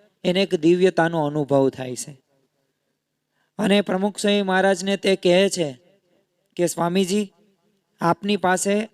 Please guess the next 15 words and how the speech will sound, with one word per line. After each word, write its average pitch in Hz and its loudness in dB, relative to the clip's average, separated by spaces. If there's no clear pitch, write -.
આવવાથી 180 0
આજે 170 -2
મને 180 -6
જિંદગીમાં 175 -6
સૌ 208 4
પ્રથમ 214 -2
વખત 220 -2
શાંતિનો 226 -4
અને 170 -2
શીતળતાનો 160 2
અનુભવ 143 -2
થયો 143 2
છે." 123 -10
થોડીક 185 2
વાર 190 0